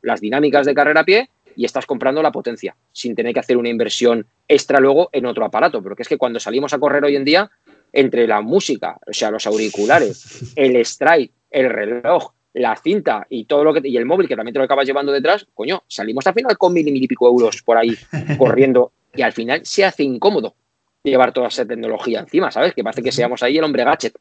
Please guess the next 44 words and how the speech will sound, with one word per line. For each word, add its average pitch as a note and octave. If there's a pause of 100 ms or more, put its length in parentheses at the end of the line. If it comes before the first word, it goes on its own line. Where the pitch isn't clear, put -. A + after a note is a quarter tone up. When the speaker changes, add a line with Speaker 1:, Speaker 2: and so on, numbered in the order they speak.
(360)
Speaker 1:
que C3
Speaker 2:
Sí, C3
Speaker 1:
digo G#2+
Speaker 2:
sí, G#2+
Speaker 1:
yo. C#3+
Speaker 2:
sí, B2
sí, A#2+
sí. A2+
Speaker 1:
Entonces, A#2 (160)
cuanto A#2+
más D3
podamos E3+
ir E3+
reduciendo, D3+
también B2+
yo C3+
creo C3+
que C#3+
mejor, A2
más G#2+
a A2+
gusto A2+
vamos A2
a A2
entrenar, A#2+ (260)
desconectamos A2
Speaker 2:
Ujú. -
Speaker 1:
también C#3
un A#2
poco B2+
y E3+
nos D3+
olvidamos, A2+
Speaker 2:
Exacto. B2+
Speaker 1:
que A2+
yo A#2
lo C3
hago B2
muchas B2
veces A#2+
también, A#2 (260)
olvidarme B2+
de B2+
números, E3